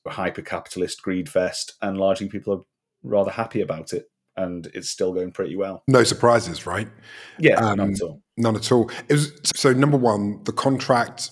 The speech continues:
Speaker 2: was open at a smart contract layer. So you could go in, you could see the metadata, you could mint directly from the smart contract,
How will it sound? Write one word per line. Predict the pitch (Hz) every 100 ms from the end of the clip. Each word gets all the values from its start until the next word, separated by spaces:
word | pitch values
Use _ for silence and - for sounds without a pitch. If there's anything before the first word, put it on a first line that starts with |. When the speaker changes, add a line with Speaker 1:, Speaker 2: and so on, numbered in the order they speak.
| _ -
Speaker 2:
was | 110
open | - 113 - 104 104 98 -
at | 90
a |
smart | - 117 107 -
contract | 120 104 - 80
layer. | 90 87 87
So | 92
you | 90
could | 87 92
go | 110 104
in, | 98 90 87
you | 87
could | 92 -
see | 120 107 101
the | 92
metadata, | 92 92 82 90 87 -
you | 85 87 87
could | 95 90
mint | 101 101 85
directly | 101 98 90
from | 92
the | 90
smart | - 95 87
contract, | - 87 87 87 78